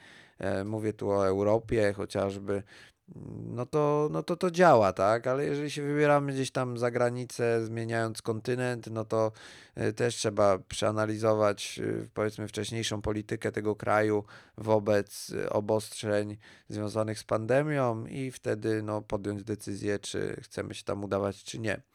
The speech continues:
Oczywiście nie ma takich sytuacji zero-jedynkowych. Czasami są,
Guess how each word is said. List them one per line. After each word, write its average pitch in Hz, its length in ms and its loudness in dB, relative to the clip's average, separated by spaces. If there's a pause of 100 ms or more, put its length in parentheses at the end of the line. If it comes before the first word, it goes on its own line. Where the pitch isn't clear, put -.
(340)
Oczywiście 151 500 -2
nie 123 140 0
ma 110 320 2 (600)
takich 104 340 -8
sytuacji 107 480 -4
zero-jedynkowych. 107 1000 0 (320)
Czasami 101 420 -4
są, 98 340 -6